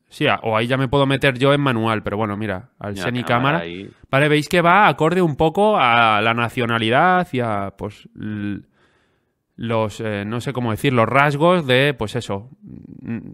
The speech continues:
Speaker 1: de la nacionalidad, ¿no? Pues, no sé, si estuviésemos en, en Suecia, pues, eh, aquí habría peña rubia a
Speaker 2: Sí,
Speaker 1: saco,
Speaker 2: te puedes
Speaker 1: o sea,
Speaker 2: ir, puedes
Speaker 1: básicamente.
Speaker 2: ve-, vete a Suecia, por ejemplo. Suecia.
Speaker 1: Sí,
Speaker 2: Pon
Speaker 1: pero ¿cómo
Speaker 2: ahí
Speaker 1: hago
Speaker 2: en
Speaker 1: esto?
Speaker 2: buscador
Speaker 1: Bujeo.
Speaker 2: Suecia.
Speaker 1: ¿Aquí?
Speaker 2: Sí.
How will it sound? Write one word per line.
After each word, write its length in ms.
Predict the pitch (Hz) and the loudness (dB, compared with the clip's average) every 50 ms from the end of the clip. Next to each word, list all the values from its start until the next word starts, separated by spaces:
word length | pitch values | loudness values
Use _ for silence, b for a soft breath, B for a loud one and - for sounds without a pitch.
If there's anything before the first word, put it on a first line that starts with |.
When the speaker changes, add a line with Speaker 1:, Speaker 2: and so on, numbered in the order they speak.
| - - _ _ _ | -20 -20 _ _ _
Speaker 1:
de 340 | - - - - - 131 123 | -20 -20 -20 -10 -8 -6 -4
la 100 | 117 113 | -2 -2
nacionalidad, 680 | 117 117 110 - 131 117 120 123 127 135 139 123 101 95 | -2 -4 -6 -6 -4 -4 -2 0 2 2 4 4 2 2
¿no? 260 | 110 135 156 196 254 269 - - | 0 -2 -4 -4 -8 -12 -16 -12
Pues, 300 | - 95 95 - - - - - - - | -12 -12 -12 -12 -14 -18 -18 -18 -16 -16
no 180 | 69 101 110 101 | -12 -12 -12 -12
sé, 160 | - 71 104 | -12 -14 -14
si 180 | 110 107 98 101 | -12 -10 -10 -10
estuviésemos 580 | 95 - - 113 117 117 117 123 120 123 117 127 | -10 -8 -6 -6 -4 -4 -4 -4 -4 -4 -4 -2
en, 420 | 123 123 123 120 120 117 104 b b b b b b b b b b b b b | -2 0 0 -2 -4 -6 -8 b b b b b b b b b b b b b
en 320 | - 127 127 127 127 123 | 0 2 4 2 2 0
Suecia, 440 | 110 - - 139 135 - 160 151 147 | 0 0 0 0 2 2 2 2 2
pues, 220 | 123 135 127 - 127 | 2 -2 -4 -2 -2
eh, 80 | 117 | -2
aquí 300 | 110 107 107 104 123 131 | 0 0 -2 -2 0 0
habría 280 | 120 110 117 127 123 113 | 0 2 2 0 0 0
peña 240 | - 123 123 117 107 | 0 0 0 0 0
rubia 340 | 117 135 135 135 147 135 | 0 0 2 2 4 2
a 40 | 131 | 2
Speaker 2:
Sí, 60 | 135 - | 2 0
Speaker 1:
saco, 100 | 113 110 | -2 -2
Speaker 2:
te 100 | 123 95 | -2 -4
puedes 260 | 95 101 95 95 101 | -2 -2 -2 -2 -2
Speaker 1:
o 20 | |
sea, 100 | - 107 | -2 -4
Speaker 2:
ir, 80 | 98 107 | -4 -2
puedes 200 | 110 101 101 95 95 | -2 -2 -2 -2 -4
Speaker 1:
básicamente. 240 | 110 101 101 95 - - | -6 -6 -8 -10 -12 -8
Speaker 2:
ve-, 180 | 110 113 113 - | -6 -6 -6 -6
vete 240 | 104 113 123 - 131 | -6 -8 -4 -2 -4
a 40 | - | -4
Suecia, 340 | - 117 120 - - 139 - | -2 -6 -6 -4 -4 -6 -6
por 120 | - 90 | -6 -10
ejemplo. 440 | 90 - 113 123 - 143 107 - - _ _ _ | -10 -10 -12 -10 -10 -10 -10 -12 -14 _ _ _
Suecia. 420 | _ - - 131 - - 92 76 - _ _ _ _ _ _ _ | _ -18 -18 -16 -14 -14 -14 -14 -16 _ _ _ _ _ _ _
Speaker 1:
Sí, 60 | - - | -10 -6
Speaker 2:
Pon 20 | 110 | -4
Speaker 1:
pero 120 | 117 123 123 | -2 0 0
¿cómo 180 | 120 120 117 | 2 2 2
Speaker 2:
ahí 60 | 113 | 2
Speaker 1:
hago 80 | 113 98 | 2 0
Speaker 2:
en 40 | 110 113 | -2 -4
Speaker 1:
esto? 140 | 107 101 | -4 -4
Speaker 2:
buscador 360 | 95 - 107 113 113 110 110 107 104 | -4 -6 -4 -4 -4 -4 -4 -4 -4
Speaker 1:
Bujeo. 100 | 120 117 | -6 -6
Speaker 2:
Suecia. 340 | 120 120 - 107 92 85 - _ _ _ _ _ _ _ _ _ _ _ _ _ - | -6 -8 -8 -12 -14 -14 -14 _ _ _ _ _ _ _ _ _ _ _ _ _ -10
Speaker 1:
¿Aquí? 380 | 110 110 - 160 139 101 - _ _ _ _ _ _ _ _ _ _ _ - | -8 -6 -4 -4 -4 -4 -8 _ _ _ _ _ _ _ _ _ _ _ -16
Speaker 2:
Sí. 220 | - 131 107 98 | -14 -12 -12 -14